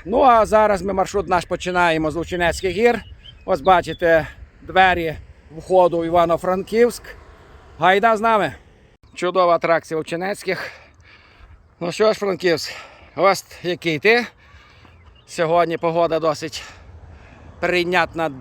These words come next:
для велосипедних мандрівок і не тільки. Так що приєднуйтеся, пізнавайте свій край.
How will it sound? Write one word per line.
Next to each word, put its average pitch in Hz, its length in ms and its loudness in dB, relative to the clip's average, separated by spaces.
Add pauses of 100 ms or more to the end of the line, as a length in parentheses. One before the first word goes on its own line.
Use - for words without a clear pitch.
(180)
для 170 480 2
велосипедних 160 880 -4
мандрівок 165 560 -4
і 160 60 -6
не 160 120 -4
тільки. 233 480 -4 (1700)
Так 180 180 -2
що 190 140 -6
приєднуйтеся, 208 920 -4
пізнавайте 175 600 -2
свій 170 200 -10
край. 202 400 0